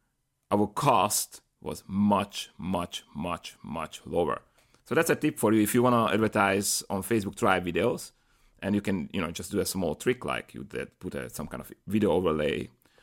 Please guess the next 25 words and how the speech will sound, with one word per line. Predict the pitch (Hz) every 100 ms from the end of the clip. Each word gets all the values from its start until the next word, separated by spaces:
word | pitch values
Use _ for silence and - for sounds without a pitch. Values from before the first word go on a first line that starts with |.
| _ _
over, | 69 78 -
uh, | 57 -
image | 107 107 90 -
or | 85 85
just, | - 76 - - 80
you |
know, | 71 67 - -
add | 95 90
few | - - 123
images | 107 95 92
and | 92
make | 92 92
it | 87
into | 90 87
a | 76
video. | 117 101 85 104 - - - - _
Because | - 98
videos | 110 135 117 107 - - -
on | 95
Facebook | 98 90 -
are | 60
really | 110 -
cheap | - 127
because | - - 117
nobody | - 147